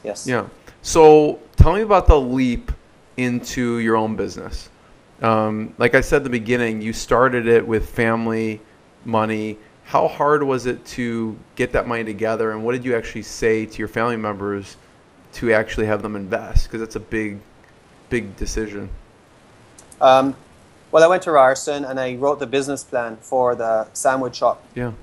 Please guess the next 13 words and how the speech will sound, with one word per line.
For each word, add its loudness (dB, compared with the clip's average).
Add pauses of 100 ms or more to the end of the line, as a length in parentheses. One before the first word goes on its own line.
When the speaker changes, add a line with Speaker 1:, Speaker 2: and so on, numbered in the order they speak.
(120)
Speaker 1:
there, -6
and -6 (380)
it 0
was, 4 (300)
it, -10
it -4
was -2
a, 4
a 0
great 0
class. 2
Uh, 0
you -8